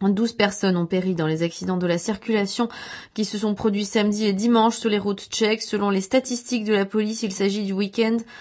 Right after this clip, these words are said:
le plus meurtrier depuis le début de l'année. Le bilan s'alourd-, s'est alourdi avec un accident particulièrement tragique survenu dimanche soir à proximité de la ville de Klášterec nad Ohří, dans le nord-ouest du pays. Il a coûté la vie à quatre jeunes âgés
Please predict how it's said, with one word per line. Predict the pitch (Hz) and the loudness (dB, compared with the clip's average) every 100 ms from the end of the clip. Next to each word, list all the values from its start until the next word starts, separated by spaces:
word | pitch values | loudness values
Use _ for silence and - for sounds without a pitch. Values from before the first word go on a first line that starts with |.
| - - | -14 -2
le | 196 | -2
plus | - 220 | 2 6
meurtrier | 269 285 - 226 190 185 | 6 4 0 0 2 0
depuis | 196 196 196 | -4 -4 -2
le | 185 | -2
début | 180 180 190 | 0 0 0
de | |
l'année. | 180 180 170 | 0 0 0
Le | 165 | 0
bilan | 170 175 180 175 160 | -2 -2 0 0 -2
s'alourd-, | 175 226 208 208 196 | -2 0 2 0 -2
s'est | - 208 208 | -4 -2 0
alourdi | 214 208 202 226 226 | 0 0 0 0 0
avec | 185 196 196 | 2 -2 -2
un | 190 | -2
accident | 202 - 208 214 | -2 -2 -2 0
particulièrement | 208 240 - - 220 202 190 | 4 2 0 -4 0 0 0
tragique | 190 185 185 202 - - - - | -2 -2 -2 -6 -10 -20 -20 -14
survenu | - 208 196 196 | -4 -2 2 2
dimanche | 190 220 208 190 | 2 2 0 -2
soir | - 214 202 | -2 0 2
à | 190 | 0
proximité | 190 185 - 180 175 196 | -4 -10 -4 -4 0 -2
de | 180 | 0
la | 165 | -2
ville | 170 196 170 | -2 -4 -4
de | |
Klášterec | 165 220 202 202 208 180 - | -2 0 0 0 -2 -2 -4
nad | 175 - | -6 -2
Ohří, | 208 202 185 208 - - - - | 0 0 -2 -4 -6 -12 -16 -4
dans | 175 | 0
le | 170 | 4
nord-ouest | 196 240 226 202 202 185 | 6 6 6 4 2 -6
du | 175 | -6
pays. | 170 165 151 - | -4 -2 -4 -8
Il | 170 160 | -6 -6
a | |
coûté | 165 - - | -8 -12 -6
la | 170 165 | -2 -2
vie | 190 | 0
à | 180 | -2
quatre | 170 196 190 196 | 0 -4 -2 -4
jeunes | 180 196 196 | 0 0 0
âgés | - 180 175 208 | -2 -2 0 -2